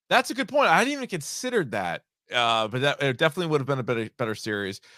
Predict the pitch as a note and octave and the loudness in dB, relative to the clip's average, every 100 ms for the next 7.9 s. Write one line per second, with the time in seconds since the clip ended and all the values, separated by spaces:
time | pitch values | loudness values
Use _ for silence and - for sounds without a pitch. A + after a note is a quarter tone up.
0 | - - G#3 A3 C#3+ C#3+ B3 A#3 G3+ F3 | -2 2 4 4 2 -2 2 4 4 0
1 | - C3 B2+ B2 D#3 C#3+ A2 B2 C#3+ D#3+ | 0 4 4 4 2 2 2 0 6 6
2 | D3+ D#3+ B2+ B2+ - A2+ G#2+ - A#2 A#2+ | 6 0 -2 -2 -4 -4 -4 0 4 4
3 | A#2 A#2 A2+ - A2+ A2+ G#2+ - - F#2 | 4 0 -4 -6 -6 -4 -4 -6 -6 -6
4 | D#2 - - C3+ B2 D3 G#2 G#2 G2+ F#2+ | -6 -8 -8 -6 0 2 2 0 -2 -4
5 | - E2+ C#2+ C#2+ C#3 B2 C#3+ C3+ A#2+ - | -10 -6 -6 -2 -2 0 0 0 0 -6
6 | _ D#3+ D3+ C#3+ - E3+ F3 E3 D#3+ C3 | _ -2 0 -4 -2 0 0 0 0 0
7 | B2 B2 B2+ D#3 E3+ D#3+ C3+ D3 - | 2 2 2 2 4 2 4 0 -2